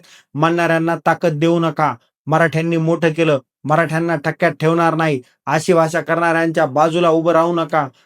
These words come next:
मराठ्यांनी सावध व्हा, असं मनोज जरांगे पाटील यांनी स्पष्टपणे बोलून दाखवलेलं आहे. पण आता या सगळ्यामध्ये आणखीन एक चर्चा सुरू आहे, ती म्हणजे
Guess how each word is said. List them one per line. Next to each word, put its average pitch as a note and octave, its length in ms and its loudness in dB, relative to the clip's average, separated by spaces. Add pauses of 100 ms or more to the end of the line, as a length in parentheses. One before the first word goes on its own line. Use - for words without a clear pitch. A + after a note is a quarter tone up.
(160)
मराठ्यांनी E3 640 0
सावध E3 460 2
व्हा, D#3+ 280 2 (280)
असं D3+ 260 -2
मनोज D#3 280 0
जरांगे D#3+ 260 2
पाटील D#3+ 300 -2
यांनी D#3 240 -2
स्पष्टपणे D#3 460 -4
बोलून D#3+ 320 0
दाखवलेलं D#3 460 0
आहे. D#3+ 240 0 (360)
पण D3 100 0
आता D#3 340 2
या D#3 180 0
सगळ्यामध्ये E3 580 0
आणखीन D#3+ 300 -2
एक D#3+ 200 0
चर्चा D#3 260 0
सुरू E3 220 -2
आहे, D#3 240 2
ती F3 200 -2
म्हणजे D#3+ 400 0